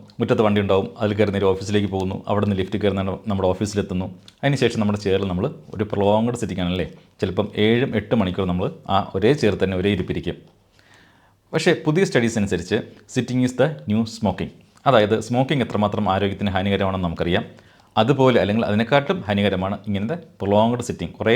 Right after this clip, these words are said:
നേരം ഒരേ സ്ഥലത്ത് തന്നെ ഇരിക്കുക. ഓരോ മണിക്കൂർ കൂടുന്നതോറും നമ്മൾ എഴുന്നേറ്റ് കുറച്ച് നേരം നടക്കുക അല്ലെങ്കിൽ ചെറിയ എക്സർസൈസ് ചെയ്യണം എന്നാണ്.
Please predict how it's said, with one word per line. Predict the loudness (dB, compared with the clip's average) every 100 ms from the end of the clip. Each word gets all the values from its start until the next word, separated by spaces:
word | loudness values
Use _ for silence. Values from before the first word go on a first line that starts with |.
| 4
നേരം | 2 2
ഒരേ | 2 2
സ്ഥലത്ത് | 0 -2 -2
തന്നെ | -4 -6 -8 -6
ഇരിക്കുക. | -2 -4 -4 -12 -20 _ _ _ 4
ഓരോ | 6 6 4
മണിക്കൂർ | 2 2 0
കൂടുന്നതോറും | 2 0 0
നമ്മൾ | 0 0
എഴുന്നേറ്റ് | -2 -4 -4
കുറച്ച് | -4 -4
നേരം | -4
നടക്കുക | -2 -2 -2
അല്ലെങ്കിൽ | -2 -2
ചെറിയ | -2 -4 -6 -10
എക്സർസൈസ് | -12 -6 -4 -4 -4
ചെയ്യണം | -4 -4 -4
എന്നാണ്. | -6 -6